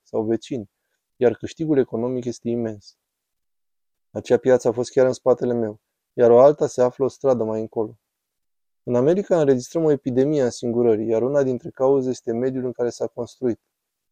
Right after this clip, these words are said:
Aceste piețe publice sunt ceva pe care oamenii le numesc al treilea loc. Nu este primul, casa, nu este al doilea, munca,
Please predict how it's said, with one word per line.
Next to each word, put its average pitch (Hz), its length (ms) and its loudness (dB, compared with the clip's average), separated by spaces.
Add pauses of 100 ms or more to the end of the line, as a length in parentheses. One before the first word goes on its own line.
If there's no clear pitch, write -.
(220)
Aceste 127 420 0
piețe 120 480 -2
publice 117 440 -6
sunt 123 220 -8
ceva 127 280 -2
pe 131 120 -4
care 120 180 0
oamenii 127 340 0
le 120 80 -4
numesc 120 400 -6
al 120 120 0
treilea 135 360 2
loc. 135 340 0 (360)
Nu 139 120 -2
este 131 240 0
primul, 110 480 -4 (100)
casa, 117 380 -10
nu 131 100 -4
este 135 200 -2
al 117 140 4
doilea, 113 460 -4 (340)
munca, 117 500 -6